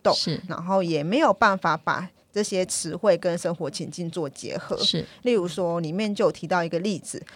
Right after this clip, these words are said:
Speaker 1: 例如说点读笔点到抽屉，那孩子可能可以根据点读笔去反说抽屉，
Speaker 2: 是。
Speaker 1: 但是他可能没有办法理解抽屉的含义，他可能只知道抽屉的样貌，但是他不知道抽屉是用来做什么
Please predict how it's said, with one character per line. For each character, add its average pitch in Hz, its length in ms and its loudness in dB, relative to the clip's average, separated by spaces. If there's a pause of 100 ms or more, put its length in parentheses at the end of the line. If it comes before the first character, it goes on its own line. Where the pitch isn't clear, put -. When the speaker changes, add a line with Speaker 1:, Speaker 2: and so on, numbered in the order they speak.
(260)
Speaker 1:
例 202 120 -6
如 160 100 -2
说 170 160 -2
点 160 200 0
读 170 120 -4
笔 160 100 -2
点 127 160 -6
到 165 220 -2
抽 226 200 4
屉， 285 240 0 (200)
那 220 120 0
孩 180 160 -2
子 175 140 -6
可 180 140 -6
能 160 160 -4
可 202 120 2
以 175 60 6
根 180 180 2
据 208 120 -2
点 160 240 -6
读 156 120 -8
笔 156 140 -6
去 190 140 -4
反 160 220 -4
说 165 200 -2
抽 185 240 2
屉， 208 140 -2
Speaker 2:
是。 - 80 -12 (220)
Speaker 1:
但 247 120 2
是 262 100 0
他 220 220 0
可 214 220 -2
能 175 160 0
没 226 100 4
有 277 100 8
办 233 240 4
法 196 180 0
理 170 140 -4
解 170 220 0
抽 190 260 2
屉 196 160 -4
的 147 160 -4
含 151 360 -6
义， 185 180 -6 (220)
他 233 100 0
可 226 80 -2
能 170 100 0
只 165 120 -4
知 170 80 -2
道 196 160 6
抽 185 200 2
屉 196 140 -4
的 170 140 0
样 190 200 2
貌， 175 300 0
但 208 120 -4
是 233 100 -4
他 208 140 -2
不 208 100 -6
知 202 40 0
道 185 80 0
抽 190 160 -6
屉 185 140 -4
是 185 120 -6
用 170 100 0
来 - 100 -8
做 185 200 -2
什 - 160 -6
么 - 80 -16